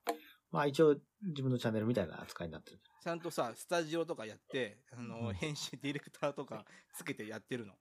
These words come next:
Speaker 2: 渡辺さん。
Speaker 1: <laughs>
Speaker 2: なんだっけ？あの、チャンネル名。
Speaker 1: 省エネコミュニケーション研究室でござい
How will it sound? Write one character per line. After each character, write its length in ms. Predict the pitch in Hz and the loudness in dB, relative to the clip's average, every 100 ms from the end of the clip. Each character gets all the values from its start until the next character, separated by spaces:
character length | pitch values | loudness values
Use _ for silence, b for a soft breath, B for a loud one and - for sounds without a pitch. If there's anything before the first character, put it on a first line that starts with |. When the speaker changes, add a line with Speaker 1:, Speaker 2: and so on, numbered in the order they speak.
| 110 | -14
Speaker 2:
渡 160 | 110 | -12
辺 160 | 147 - | -12 -14
さ 80 | - | -14
ん。 40 | - | -2
Speaker 1:
<laughs> 1300 | 131 131 131 117 113 110 98 - - _ - - | 2 6 6 8 6 4 0 -6 -20 _ -20 -8
Speaker 2:
な 100 | 165 | -4
ん 40 | 175 | -2
だ 80 | 127 | -4
っ 20 | |
け？ 220 | 101 - _ - | -8 -14 _ -12
あ 80 | 117 | -10
の、 120 | 107 | -10
チ 80 | 127 - | -10 -8
ャ 80 | |
ン 60 | 123 | -6
ネ 60 | 117 | -6
ル 80 | |
名。 160 | 101 95 _ _ _ _ _ _ _ - b b b | -10 -16 _ _ _ _ _ _ _ -20 b b b
Speaker 1:
省 280 | - - 123 | -2 6 6
エ 80 | 107 | 6
ネ 80 | 104 | 2
コ 100 | 104 | 2
ミ 80 | 104 | 2
ュ 40 | |
ニ 60 | 101 | 2
ケ 140 | 92 | 2
ー 60 | 87 | -2
シ 100 | - | -6
ョ 80 | - | -6
ン 40 | |
研 240 | - 139 | -2 -2
究 160 | 139 143 | 2 0
室 100 | - | 2
で 80 | 117 | 2
ご 100 | 95 | 2
ざ 100 | |
い 40 | 82 | -2